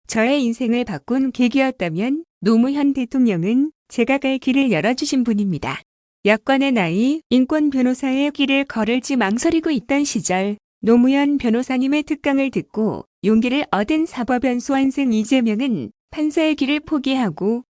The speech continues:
인권 변호사의 길을 선택할 수 있었습니다.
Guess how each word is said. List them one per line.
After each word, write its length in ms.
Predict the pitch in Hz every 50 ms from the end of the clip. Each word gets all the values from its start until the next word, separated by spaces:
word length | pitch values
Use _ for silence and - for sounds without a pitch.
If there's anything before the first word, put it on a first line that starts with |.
| _
인권 400 | - 247 254 254 - 311 302 302
변호사의 640 | 277 269 254 247 254 247 - 277 262 262 277 294 285
길을 300 | - 285 277 285 285 277
선택할 480 | - 339 320 330 330 - 320 311 311
수 120 | - - 277
있었습니다. 800 | 254 233 - 285 269 - - 277 247 208 160 - 131 123 -